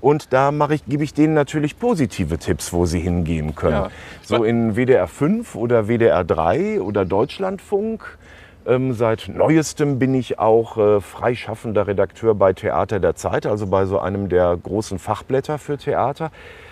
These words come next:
Speaker 1: Ähm, also da muss ich natürlich kritisch sein
Speaker 2: Ja, klar.
Speaker 1: und Vergleiche heranziehen und, äh, da wird das natürlich auch erwartet und ich bin das ja auch gerne.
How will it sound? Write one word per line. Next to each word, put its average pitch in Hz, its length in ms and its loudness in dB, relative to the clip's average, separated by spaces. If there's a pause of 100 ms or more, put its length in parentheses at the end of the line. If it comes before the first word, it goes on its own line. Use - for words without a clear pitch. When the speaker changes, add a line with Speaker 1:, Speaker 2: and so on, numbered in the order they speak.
(260)
Speaker 1:
Ähm, 123 240 2
also 113 220 0
da 82 200 -4
muss 160 300 2
ich 127 160 2
natürlich 78 540 -4
kritisch 76 400 -6
sein 73 300 -4
Speaker 2:
Ja, 76 80 -4
klar. 82 140 0
Speaker 1:
und 87 200 0
Vergleiche 95 800 0
heranziehen 98 960 -2
und, 98 560 -2
äh, 92 320 2
da 90 180 2
wird 101 140 -2
das 110 160 -2
natürlich 110 460 -2
auch 90 140 2
erwartet 107 500 2
und 90 120 0
ich 87 120 -6
bin 92 140 -4
das 123 200 0
ja 151 100 0
auch 143 180 2
gerne. 101 380 0